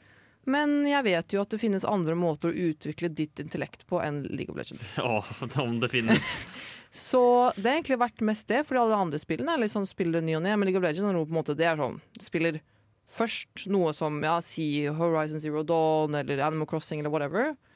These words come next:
Speaker 1: Men det som tar meg liksom fra midnatt og ut natta, det er League of Legends.
Speaker 2: Ja.
Speaker 1: Og så det at jeg, holdt på å si, gamer jo med folk da, som jeg synes er veldig gøy.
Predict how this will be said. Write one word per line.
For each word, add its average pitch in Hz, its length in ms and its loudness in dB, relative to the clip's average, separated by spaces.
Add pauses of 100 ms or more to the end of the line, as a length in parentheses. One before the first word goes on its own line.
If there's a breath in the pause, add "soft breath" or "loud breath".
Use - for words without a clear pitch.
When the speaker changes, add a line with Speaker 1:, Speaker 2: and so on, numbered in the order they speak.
(160 soft breath)
Speaker 1:
Men 202 160 0
det 190 120 2
som 196 120 -2
tar 175 240 0
meg 165 140 2
liksom 156 180 -2
fra 175 160 0
midnatt 151 400 0
og 165 100 0
ut 160 220 -2
natta, 160 260 -2
det 196 140 2
er 175 80 4
League 151 160 -2
of - 80 -4
Legends. - 300 -14 (180)
Speaker 2:
Ja. - 160 -6 (640 soft breath)
Speaker 1:
Og 220 80 0
så 233 80 2
det 208 160 2
at 180 80 -2
jeg, 185 240 4
holdt 180 160 -2
på - 0 -
å 165 140 -6
si, 170 100 2 (320)
gamer 165 240 2
jo 165 80 0
med 151 240 0
folk 180 240 -2
da, 175 160 -2
som 160 80 -4
jeg 160 80 -6
synes 151 80 -6
er 156 140 -2
veldig 147 100 -8
gøy. 156 240 0